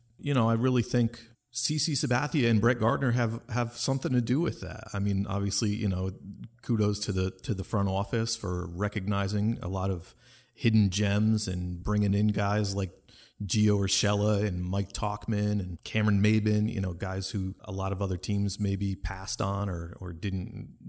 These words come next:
recognize the potential that was there. But, you know, everybody who has stepped in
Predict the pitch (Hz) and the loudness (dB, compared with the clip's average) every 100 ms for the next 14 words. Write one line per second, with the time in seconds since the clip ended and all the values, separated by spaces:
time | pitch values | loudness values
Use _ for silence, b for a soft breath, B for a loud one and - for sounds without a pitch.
0 | 110 101 101 95 98 101 95 - - 98 | -6 -4 -4 -4 -4 -4 -6 -8 -4 -2
1 | 98 107 107 107 101 110 110 113 B B | -2 -2 -2 -2 -4 -2 0 -2 B B
2 | B - 110 - - - 156 107 151 147 | B -2 0 0 -6 -4 0 0 0 0
3 | 147 156 135 127 123 127 135 - - 127 | 2 2 2 2 2 2 0 0 0 -2
4 | - 143 160 101 101 | -2 0 2 2 2